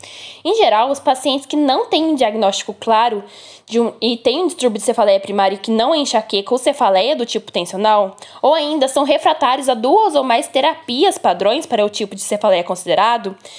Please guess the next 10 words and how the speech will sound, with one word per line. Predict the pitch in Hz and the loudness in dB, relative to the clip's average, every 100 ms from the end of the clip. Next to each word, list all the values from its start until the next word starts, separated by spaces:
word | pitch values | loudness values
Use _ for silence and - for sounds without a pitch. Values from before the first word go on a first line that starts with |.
| - - | -20 -8
é | - 427 | -2 0
preciso | 427 440 - 330 330 | 0 -2 0 0 0
que | - 415 | -2 0
a | |
gente | 403 370 | 0 -2
encaminhe | 403 494 427 453 480 | -2 2 2 4 4
eles | 233 208 - | 2 -2 -2
para | 254 | 0
um | 254 | 0
especialista. | 277 262 262 269 381 220 165 - | -2 -2 0 0 2 -2 -6 -6